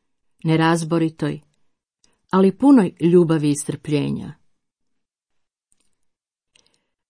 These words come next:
Nitko ne smije biti izgubljen, nitko nije suvišan.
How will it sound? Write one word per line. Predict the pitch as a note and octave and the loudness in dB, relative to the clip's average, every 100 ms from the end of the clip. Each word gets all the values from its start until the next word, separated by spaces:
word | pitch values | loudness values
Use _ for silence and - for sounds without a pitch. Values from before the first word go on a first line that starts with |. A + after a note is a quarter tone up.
| _ | _
Nitko | G3+ C4+ - G3+ | 4 4 4 0
ne | F3 | 0
smije | F3 D#3+ D3 | -2 -4 -4
biti | D3 - C#3+ | -6 -6 -6
izgubljen, | D3+ - - B2 D3 _ _ _ _ _ _ _ | -6 -12 -12 -12 -12 _ _ _ _ _ _ _
nitko | F#3 F#3+ - C3+ | 0 0 -2 -8
nije | C3+ C3 | -8 -8
suvišan. | - C#3+ C3+ - - | -8 -10 -10 -12 -14